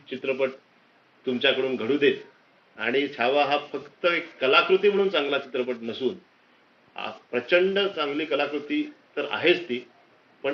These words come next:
एक क्रांतिकारी चित्रपट आहे आणि तुमचं अहोभाग्य आहे आणि आमच्या सगळ्या समाजाचं आपलं अहोभाग्य आहे, आगरी समाजाचं,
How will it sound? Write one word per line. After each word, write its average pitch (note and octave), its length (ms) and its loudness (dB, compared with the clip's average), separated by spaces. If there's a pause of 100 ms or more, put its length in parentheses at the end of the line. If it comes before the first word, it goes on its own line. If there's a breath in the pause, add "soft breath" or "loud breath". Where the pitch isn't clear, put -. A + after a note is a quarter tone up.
(160)
एक E3 240 -6
क्रांतिकारी E3+ 520 2
चित्रपट A2 440 -6
आहे G2+ 100 -14 (680)
आणि B2 160 -2
तुमचं C3+ 420 -6
अहोभाग्य D3 600 2
आहे A#2+ 100 2
आणि A#2+ 100 -4
आमच्या A#2 320 -6
सगळ्या C3 240 0
समाजाचं D#3+ 500 2
आपलं D3 460 0
अहोभाग्य B2 480 0
आहे, A#2 100 0
आगरी B2 140 -2
समाजाचं, A2+ 500 -6